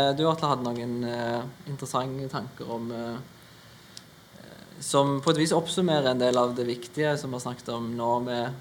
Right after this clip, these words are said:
dialog og sånne ting, som handler litt om, eh, krenkelse,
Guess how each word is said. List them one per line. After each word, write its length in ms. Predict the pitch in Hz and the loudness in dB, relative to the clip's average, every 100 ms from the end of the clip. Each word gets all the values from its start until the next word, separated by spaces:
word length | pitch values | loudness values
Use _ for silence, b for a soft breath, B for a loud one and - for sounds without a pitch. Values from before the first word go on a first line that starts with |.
| - | -4
dialog 560 | 123 120 120 135 139 | 0 2 2 0 0
og 220 | 127 113 | -2 -4
sånne 200 | 113 117 | -4 -4
ting, 180 | 156 160 - - - - - | -4 -4 -6 -14 -20 -20 -20
som 160 | - 143 | -12 -4
handler 240 | 135 117 | -2 -2
litt 160 | 123 - | -4 -2
om, 220 | 117 117 | -2 -2
eh, 180 | 113 110 | -2 -4
krenkelse, 540 | 117 123 - 165 165 | -4 -6 -6 -6 -4